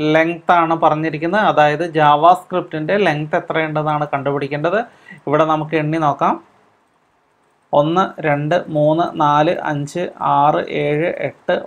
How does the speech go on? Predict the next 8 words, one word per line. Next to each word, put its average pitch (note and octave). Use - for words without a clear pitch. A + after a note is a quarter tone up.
ഒമ്പത്, C#3+
പത്ത്. F3+
പത്ത് -
അക്ഷരങ്ങളാണ് F#3
JavaScript D3+
എന്നുള്ള D#3+
സ്ട്രിങ്ങിലുള്ളത്. C#3+
അതുകൊണ്ട് D#3